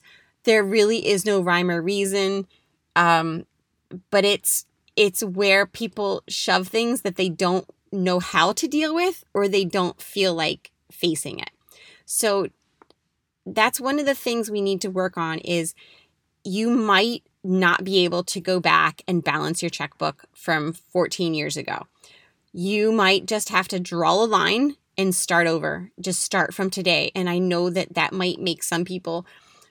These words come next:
totally cringe and freak out that it's not gonna be perfect, but it's already not perfect because you've let it go so long. So let's just start anew and begin this new twenty twenty-three with a clean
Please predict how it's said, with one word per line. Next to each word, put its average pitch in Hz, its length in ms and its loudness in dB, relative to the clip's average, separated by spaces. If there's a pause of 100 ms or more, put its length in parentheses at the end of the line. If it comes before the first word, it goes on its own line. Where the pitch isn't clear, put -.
totally 247 840 2
cringe 240 720 0
and 196 160 0
freak 214 300 -2
out 190 260 2
that 185 100 -4
it's 185 140 -4
not 180 200 2
gonna 196 120 -4
be 185 120 -2
perfect, 196 500 -2 (600)
but 208 280 4
it's 220 240 0
already 220 480 4
not 185 220 0
perfect 220 420 -2
because 190 380 -4
you've 180 160 -2
let 175 160 0
it - 120 -4
go 160 220 0
so 165 220 -4
long. 160 420 -4
So - 180 -2
let's 180 500 0
just 302 240 -2
start 175 480 0
anew 185 540 2 (520)
and 202 180 2
begin 190 580 0
this 190 220 -2
new 180 360 2
twenty 185 320 -2
twenty-three 180 800 -2
with 185 180 -4
a 175 120 -4
clean 180 680 -2